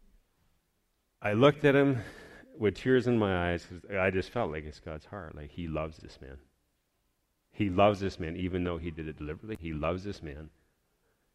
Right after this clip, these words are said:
And his heart is that he would reach him, that he would actually come clean, that he would be restored. I said, "Look," I said, guy, his name was Tony. I said, "Tony," I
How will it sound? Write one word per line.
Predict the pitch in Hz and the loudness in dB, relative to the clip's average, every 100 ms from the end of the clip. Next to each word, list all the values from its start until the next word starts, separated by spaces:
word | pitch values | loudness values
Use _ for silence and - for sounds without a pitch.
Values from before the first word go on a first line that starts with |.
| _ _ _ | _ _ _
And | 92 | -6
his | 85 | -6
heart | - 101 98 | 2 4 4
is | 80 | 0
that | 82 - | -4 -6
he | 90 | -8
would | 78 73 | -8 -6
reach | 87 98 | -6 -4
him, | 110 104 85 | -6 -6 -8
that | 73 | -10
he | 80 | -8
would | 80 78 | -6 -6
actually | 80 - | -8 -12
come | 76 76 73 | -16 -16 -14
clean, | 95 90 | -10 -8
that | 78 78 | -10 -14
he | |
would | 76 | -14
be | 76 | -14
restored. | 73 - - 87 80 _ _ _ _ | -14 -16 -16 -16 -16 _ _ _ _
I | 87 | -10
said, | - 90 | -8 -6
"Look," | 98 95 87 | -2 -2 -4
I | 82 | -8
said, | - 82 - - - _ _ _ _ _ | -8 -10 -12 -20 -20 _ _ _ _ _
guy, | 101 92 | 2 2
his | 90 90 | 2 0
name | 95 90 | 0 0
was | 82 - | -4 -8
Tony. | - 110 82 78 | -8 -6 -6 -8
I | |
said, | 78 85 - | -10 -12 -10
"Tony," | 101 101 87 - _ _ _ _ | -4 -2 -4 -6 _ _ _ _
I | _ | _